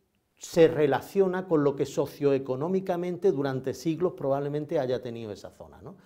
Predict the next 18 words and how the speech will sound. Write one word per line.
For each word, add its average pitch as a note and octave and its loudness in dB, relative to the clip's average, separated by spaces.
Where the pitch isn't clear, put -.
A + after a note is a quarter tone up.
Hay B2 -10
casos D#3 -2
en C3 -6
los A#2+ -8
que - -6
grandes C#3+ -2
proyectos C3 -8
mineros D#3+ -4
se C3+ -8
desarrollan B2 -4
en C3 -8
espacios, C#3+ -6
mm, B2+ -10
eminentemente D3+ -4
agrícolas B2 -2
o A2 -8
ganaderos, B2 0
¿no? - -14